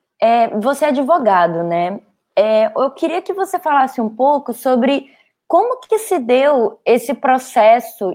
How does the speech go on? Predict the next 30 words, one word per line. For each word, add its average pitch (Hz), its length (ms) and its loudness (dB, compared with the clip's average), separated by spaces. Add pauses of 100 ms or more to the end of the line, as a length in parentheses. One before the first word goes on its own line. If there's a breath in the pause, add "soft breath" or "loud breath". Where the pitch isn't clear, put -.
de 196 280 -6
perseguição 240 680 -4
política 220 640 -4
naquela 185 420 0
época, 220 460 2
os 190 220 -4
primeiros 311 580 0
passos, 208 640 0
assim, 196 260 -6
que 202 80 -10
você 196 240 -6
consegue 190 460 -2
lembrar. 185 500 0 (220 loud breath)
Só 277 160 0
que 302 220 -4 (280)
como 349 300 2
que 349 80 -2
isso 330 120 0
aconteceu 302 460 -2
de - 120 -12
forma 285 500 0 (260 soft breath)
legal, 226 720 2
né? 185 380 -4
Porque 202 240 -8
a 214 100 4
gente 254 220 -4
já 247 140 2
tinha 302 260 -6
um, 311 320 -6
um, 208 880 -4